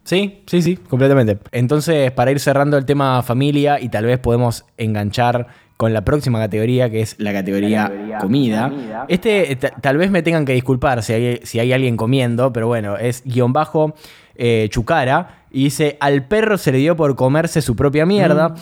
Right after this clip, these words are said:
Speaker 1: Mi vieja tuvo una idea brillante al respecto. Cuando caga los soretes, les pone pimienta.
Speaker 3: No.
Speaker 1: Ella cree que con eso lo va a frenar. Ahora el perro la espera para que le condimente la caca. Estoy oficialmente muerta".
Speaker 3: ¿En serio? No lo puedo creer.
Speaker 1: Fascinante.
Speaker 3: Primero, o sea, si hay alguien de nuestros seguidores que nos pueda explicar por qué los perros comen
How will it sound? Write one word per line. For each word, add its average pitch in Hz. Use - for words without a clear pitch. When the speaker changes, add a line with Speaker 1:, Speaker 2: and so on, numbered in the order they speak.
Speaker 1:
Mi 139
vieja 214
tuvo 220
una 214
idea 185
brillante 147
al 117
respecto. 117
Cuando 127
caga 262
los 151
soretes, 196
les 147
pone 220
pimienta. 110
Speaker 3:
No. 123
Speaker 1:
Ella 202
cree 208
que 180
con 151
eso 196
lo 139
va 165
a -
frenar. 147
Ahora 160
el 151
perro 185
la 135
espera 208
para 143
que 143
le 139
condimente 151
la 131
caca. 110
Estoy 151
oficialmente 147
muerta". 135
Speaker 3:
¿En -
serio? 185
No 175
lo 185
puedo 185
creer. 160
Speaker 1:
Fascinante. 107
Speaker 3:
Primero, 180
o 160
sea, 147
si -
hay 269
alguien 311
de 190
nuestros 135
seguidores 123
que -
nos 107
pueda 143
explicar 127
por 131
qué 123
los 127
perros 123
comen 110